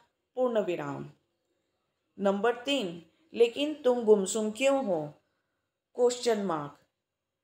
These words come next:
नंबर चार, "काश!" एक्सक्लेमेशन मार्क। मंत्री लोग प्रजा की सुविधाओं पर ध्यान देते,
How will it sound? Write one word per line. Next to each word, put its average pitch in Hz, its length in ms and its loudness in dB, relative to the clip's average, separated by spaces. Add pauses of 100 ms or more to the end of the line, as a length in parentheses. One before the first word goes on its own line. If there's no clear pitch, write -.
(500)
नंबर 202 300 0
चार, 226 400 2 (360)
"काश!" 208 680 -4 (280)
एक्सक्लेमेशन 214 760 -2
मार्क। 262 380 -4 (280)
मंत्री 214 480 -2
लोग 226 340 4
प्रजा 208 340 4
की 233 160 -4
सुविधाओं 196 500 2
पर 220 180 0
ध्यान 165 460 -4
देते, 175 500 0